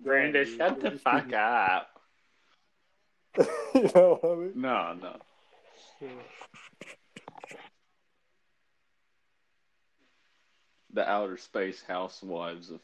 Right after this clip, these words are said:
Speaker 2: fucking whatever
Speaker 1: Yes.
Speaker 2: county they fucking flew from. That, that could be
Speaker 1: No.
Speaker 2: a show. It wouldn't be a
Speaker 1: The
Speaker 2: very
Speaker 1: Real Sluts
Speaker 2: long
Speaker 1: of
Speaker 2: running show,
Speaker 1: Venus.
Speaker 2: but it would be funny and hilarious.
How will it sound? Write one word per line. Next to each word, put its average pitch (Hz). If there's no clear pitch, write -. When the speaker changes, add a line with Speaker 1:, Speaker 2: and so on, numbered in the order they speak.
Speaker 2:
fucking 92
whatever 139
Speaker 1:
Yes. 104
Speaker 2:
county 90
they 82
fucking 90
flew 87
from. 85
That, 95
that 95
could 139
be 98
Speaker 1:
No. 87
Speaker 2:
a 80
show. 95
It 107
wouldn't 117
be 110
a 95
Speaker 1:
The -
Speaker 2:
very 107
Speaker 1:
Real 87
Sluts 85
Speaker 2:
long 113
Speaker 1:
of 95
Speaker 2:
running 80
show, 82
Speaker 1:
Venus. 85
Speaker 2:
but 82
it 85
would 80
be 87
funny 95
and 90
hilarious. 90